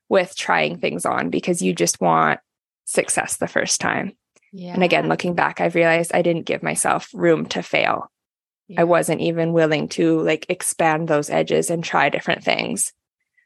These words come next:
Speaker 2: And it's so similar with birth. Like, my birth prep, it was not, you know, only learn hypnobirthing and that's the one thing I'm gonna do and that's it and it's gonna work for me. No, it was like,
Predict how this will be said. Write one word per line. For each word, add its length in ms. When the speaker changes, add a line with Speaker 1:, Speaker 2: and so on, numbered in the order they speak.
Speaker 2:
And 120
it's 180
so 600
similar 640
with 260
birth. 540
Like, 260
my 240
birth 340
prep, 360
it 140
was 180
not, 600
you 120
know, 340
only 280
learn 200
hypnobirthing 920
and 180
that's 240
the 120
one 320
thing 180
I'm 140
gonna 180
do 460
and 260
that's 260
it 160
and 160
it's 120
gonna 180
work 220
for 160
me. 340
No, 300
it 100
was 180
like, 220